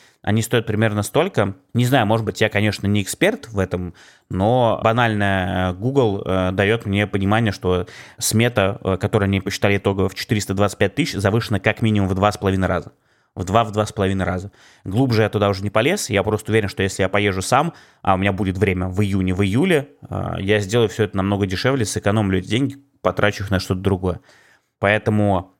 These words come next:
э, вот у меня задачка из нелёгких такая предстоит уже непосредственно в июне, в июле. Но об этом я ещё расскажу, конечно, тоже обо всех затратах. И когда, наконец-таки, мне весь дом сдадут внутри,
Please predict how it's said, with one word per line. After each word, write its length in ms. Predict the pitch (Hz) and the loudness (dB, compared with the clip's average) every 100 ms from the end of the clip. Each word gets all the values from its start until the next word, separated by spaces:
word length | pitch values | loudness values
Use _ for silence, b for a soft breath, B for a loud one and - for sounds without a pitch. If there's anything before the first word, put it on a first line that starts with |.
| - | -8
э, 180 | 87 | -4
вот 260 | 90 107 113 | 0 0 0
у 40 | |
меня 440 | 98 95 101 104 98 b b | 0 2 2 0 -4 b b
задачка 480 | 95 107 117 - 107 | -2 0 0 0 -2
из 100 | 104 | 2
нелёгких 400 | 107 123 117 - | 2 0 -2 -6
такая 280 | 92 110 104 | -2 0 0
предстоит 520 | 98 - 95 107 - | -2 -2 0 0 -2
уже 140 | 92 | -2
непосредственно 880 | 101 95 92 92 98 - 95 92 92 _ _ _ _ 104 | -2 -2 -2 0 -2 0 0 0 -2 _ _ _ _ -2
в 100 | 98 | 0
июне, 960 | 107 101 117 117 95 95 110 156 175 101 | 2 2 2 2 0 0 2 0 -2 -6
в 140 | 98 | -2
июле. 640 | 104 92 104 120 101 92 95 - _ _ _ _ _ - | -2 -2 -2 -2 0 -2 -4 -12 _ _ _ _ _ 0
Но 100 | 147 | 2
об 120 | 139 | 2
этом 200 | 131 110 | 0 2
я 120 | 110 | 0
ещё 160 | 101 107 | 0 -2
расскажу, 400 | 107 - 110 220 | -2 -2 0 0
конечно, 420 | 147 113 - 90 | 0 0 -2 -2
тоже 160 | 104 | 0
обо 120 | 101 92 | 0 -2
всех 180 | 110 | -2
затратах. 500 | 98 92 123 - 117 - b b b b - | -2 0 0 0 -2 -8 b b b b -4
И 140 | 120 | -2
когда, 420 | 127 117 107 135 | 0 0 2 2
наконец-таки, 640 | 110 104 107 107 - - | 2 0 0 0 -4 -4
мне 180 | 98 101 | 0 2
весь 200 | 101 98 | 2 2
дом 200 | 98 107 | 2 0
сдадут 340 | 98 98 101 101 | 0 0 -2 -2
внутри, 520 | 101 92 120 170 | -2 0 0 0